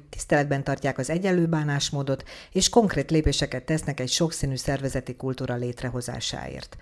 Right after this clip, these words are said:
Az E U sokszínűségi hónap keretében számos olyan ingyenes szakmai rendezvény, képzés, beszélgetés látogatható online is, amely a befogadó munkahely, a sokszínűség és inkluzivitás aspektusait dolgozza fel, a programsorozat részletei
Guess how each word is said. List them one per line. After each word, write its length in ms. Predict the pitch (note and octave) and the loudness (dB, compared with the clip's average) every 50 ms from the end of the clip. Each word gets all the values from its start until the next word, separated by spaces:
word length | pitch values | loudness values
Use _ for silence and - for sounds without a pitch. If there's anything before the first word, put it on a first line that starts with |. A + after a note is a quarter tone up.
| - - | -4 -2
Az 120 | D#3+ D3 | 2 6
E 100 | F#3+ A3 | 6 8
U 100 | C4+ A3 | 8 6
sokszínűségi 680 | E3 - G#3 G3+ G3+ - F3+ E3+ D#3+ - - D#3 D3+ D3 | 6 6 4 4 6 4 6 6 6 4 4 2 2 2
hónap 300 | D3+ D#3+ D3+ D3 C#3+ - | 2 2 2 0 0 0
keretében 560 | - F#3+ F3+ E3 E3 E3+ D#3+ D#3 D3+ D3 D3+ - | 0 2 2 2 4 4 6 6 6 4 2 0
számos 500 | - - F#3 F3+ E3+ D#3 D3 C#3+ - - | 0 2 4 4 4 4 2 2 2 2
olyan 320 | D#3+ D#3 D3+ D3 C#3+ D3 D3 | 2 4 4 2 0 0 2
ingyenes 440 | E3+ E3 D#3 C#3+ C#3+ C#3 C3+ C3+ - | 2 4 4 4 2 2 0 -2 -2
szakmai 440 | - D#3 C#3+ - D3 C#3+ C3+ C3+ | 0 -2 -2 0 0 0 0 0
rendezvény, 720 | C3+ D3 D#3 E3 E3 E3 D#3+ D#3 D#3 D3+ D3 D3 C#3+ C#3+ | 0 2 4 4 6 6 4 2 2 0 0 0 0 0
képzés, 560 | D3+ - D#3+ D#3 D3+ D3 C#3+ D3 C#3+ C#3+ C3+ - | 0 2 2 2 2 2 0 0 0 0 0 0
beszélgetés 640 | D3 D3+ D3 - - C#3+ C#3 C#3+ C#3 C#3 C#3 C#3 - | 0 0 0 0 0 0 0 0 -2 0 -2 -2 0
látogatható 680 | - D3 D3 - D3+ C#3+ C#3+ C#3 - C#3 C#3 - C#3 | 0 0 0 -2 -2 -2 -2 -2 -2 -4 -4 -2 -2
online 460 | C3+ C#3+ C#3 C#3 C#3 C#3+ C#3 C#3+ D3 E3 | 0 2 2 2 2 2 2 4 4 4
is, 180 | F#3 - - - - - - - - - | 4 2 0 -2 -8 -16 -18 -18 -4 2
amely 180 | F#3+ G3 F#3 | 6 8 8
a 60 | E3+ | 8
befogadó 480 | E3 A3 A#3 - G#3+ F#3+ F3+ E3+ E3+ E3 | 8 6 4 2 4 4 6 6 6 6
munkahely, 600 | D#3+ D#3+ D#3 D3+ - D#3 C#3+ C#3 C#3+ C#3+ C#3+ C#3+ | 6 4 4 2 2 0 0 2 2 2 2 0
a 120 | - B2+ | 0 -2
sokszínűség 800 | A#2+ - - F3+ E3+ - - D3+ D3 C#3+ C3 - - C#3+ C3+ C3+ | 0 2 2 2 2 0 0 0 0 0 0 0 0 0 0 0
és 180 | C#3 C3 B2+ - | 0 -2 -2 0
inkluzivitás 840 | D#3 E3+ E3 D#3 - C#3 C3+ B2 C#3 C3 C3+ B2+ - B2 B2 - | 2 2 2 2 2 0 0 0 -2 -2 -2 -2 -2 -2 0 0
aspektusait 680 | D3 D3+ C#3+ - - C3 - - C3+ - - C3+ C3 B2+ | 0 -2 -2 -2 -2 -4 -4 -4 -4 -2 -2 -2 -2 0
dolgozza 460 | B2+ C3 B2+ B2+ B2+ C3 B2+ C3 B2+ | 0 0 0 2 0 0 0 -2 -4
fel, 360 | A#2+ - - F3 F3 F3 F3+ - - - - - - - | -2 -2 0 2 2 2 2 0 -4 -12 -16 -16 -6 0
a 100 | - F3+ | 4 8
programsorozat 720 | - - G3 F3 D#3+ D3 D3 - D3+ D3 C3 C#3 C3+ - | 8 8 8 8 6 4 4 4 2 2 2 2 0 2
részletei 540 | - E3+ E3 D#3 - D3 C#3+ - C3+ C3+ C3+ | 2 2 2 4 2 -2 0 0 0 0 0